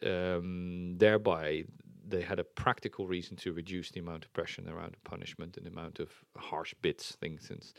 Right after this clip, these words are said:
they talk about this in bit books a lot. Uh, in, in very minute detail, uh, that you should use the bit that the horse is most comfortable with, e-,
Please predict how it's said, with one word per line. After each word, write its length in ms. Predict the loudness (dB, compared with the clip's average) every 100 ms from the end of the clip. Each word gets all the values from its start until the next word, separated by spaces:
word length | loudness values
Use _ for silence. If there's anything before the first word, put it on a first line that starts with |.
| -18 -18 _
they 160 | 4 6
talk 240 | 6 2
about 180 | 0 0
this 180 | 0 -2
in 100 | -2
bit 220 | -2 -2
books 300 | -6 -6 -14 _ _ _ -2
a 60 | 0
lot. 680 | 2 2 4 2 -2 -10 -12 -20 -20 -20 -20 -20 _ -2
Uh, 160 | 0 0
in, 180 | 0 -2
in 280 | -2 -2 -4
very 360 | 6 8 8 6
minute 380 | 0 -2 0
detail, 500 | 0 -2 -2 -4 -4 _ -20 -20 -20 -10
uh, 280 | -2 2 2 0 -2
that 200 | -2 0
you 60 |
should 340 | -2 0 -2 -4 -20 -20 -18 -10
use 280 | 0 0 0
the 80 | 0
bit 220 | 0 0
that 120 | -6
the 80 | -2
horse 200 | -2 -2
is 160 | -4 2
most 280 | 2 2
comfortable 400 | -2 -6 -4 -8 -4
with, 240 | -6 -6
e-, 140 | -18